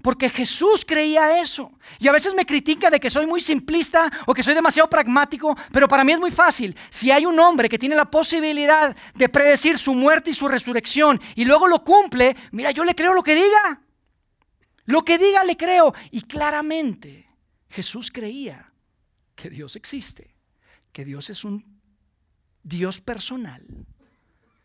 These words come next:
Y además lo describe como un Padre celestial perfecto. ¿Y sabes qué significa eso, amigo? Por un momento quiero que lo pienses. Eso significa que el Dios del universo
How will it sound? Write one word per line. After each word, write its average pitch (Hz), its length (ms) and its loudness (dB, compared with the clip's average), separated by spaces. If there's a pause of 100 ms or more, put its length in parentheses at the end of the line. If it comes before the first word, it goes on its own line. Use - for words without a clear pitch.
(260)
Y 180 60 -6
además 220 640 -6
lo 285 100 -6
describe 269 460 -8
como 202 300 -12
un 240 160 -12
Padre 277 600 -12
celestial 226 800 -12 (600)
perfecto. - 1000 -14 (2000)
¿Y 180 80 -10
sabes 262 400 -4
qué 269 160 -10
significa 262 600 -10
eso, 262 200 -12
amigo? 240 280 -12
Por 196 140 -14
un 202 100 -12
momento 320 360 -12
quiero 285 180 -16
que 294 100 -18
lo 262 140 -16
pienses. 240 420 -14
Eso 165 140 -18
significa 269 720 -16 (760)
que - 120 -12
el 160 180 -14
Dios 247 260 -14
del 339 180 -14
universo 254 840 -14